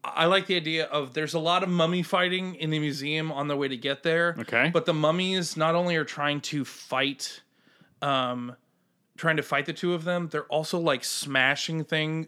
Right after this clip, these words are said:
Speaker 1: like, s-, they are smashing, like, doing damage, but also looting to take stuff back with them. So they're, like,
Speaker 2: Oh.
Speaker 1: trying to, like, save stuff for the museum and, like, trying to, like, maintain this thing when they're like, "This is,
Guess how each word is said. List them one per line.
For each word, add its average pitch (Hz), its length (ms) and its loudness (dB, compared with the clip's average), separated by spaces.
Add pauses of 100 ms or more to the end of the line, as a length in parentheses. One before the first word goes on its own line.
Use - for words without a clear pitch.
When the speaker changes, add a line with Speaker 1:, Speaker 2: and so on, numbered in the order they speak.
Speaker 1:
like, 139 180 -2
s-, - 200 -8 (480)
they 175 120 4
are 185 120 2
smashing, 165 760 -2
like, 143 140 -2
doing 151 220 -4
damage, 139 340 -2
but 147 80 -6
also 151 220 -2
looting 139 560 0
to 139 100 -4
take 135 300 -4
stuff 135 280 -4 (120)
back 120 340 -6
with 170 160 -8
them. 180 320 -2 (160)
So 143 380 4
they're, 226 100 8
like, 226 220 8
Speaker 2:
Oh. - 20 0
Speaker 1:
trying 214 240 2
to, 220 60 0
like, 208 180 2
save 175 380 -2
stuff 180 360 -2
for 165 120 -4
the 151 100 -6
museum 151 600 -4
and, 147 100 -4
like, 135 180 -4
trying 151 300 -4
to, 151 80 -2
like, 131 340 -4
maintain 143 440 -4
this 156 180 -6
thing 170 160 -6
when 160 100 -6
they're 135 140 -6
like, 131 200 -8
"This 147 200 -6
is, 131 300 -8